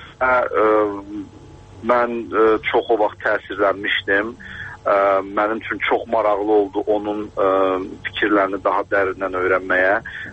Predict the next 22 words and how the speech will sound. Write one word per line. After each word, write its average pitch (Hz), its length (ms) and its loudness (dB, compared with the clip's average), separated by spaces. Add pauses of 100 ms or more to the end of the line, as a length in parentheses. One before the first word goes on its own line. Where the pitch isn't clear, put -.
və 104 140 4
həbsxanada 107 580 0
yadımdadır, 104 680 2 (260)
mən 110 240 -2
bunu, 107 300 -4 (100)
ə, 98 140 2 (1000)
başqa - 380 0 (180)
məhbuslara 101 640 0
danışanda 95 640 0
onlar 98 320 0 (420)
çox 107 240 2
kövrəlirdilər, 101 1000 2 (100)
ə, 92 160 2 (400)
çox 101 240 2 (640)
təsirlənirdilər 98 1040 0
ki, 104 220 -2
ümumiyyətlə, 98 500 2
ə, - 600 -4 (580)
Çexoslovakiyanın 101 800 0
keçmiş 101 400 -2
prezidenti, 92 720 -2
böyük, 98 320 2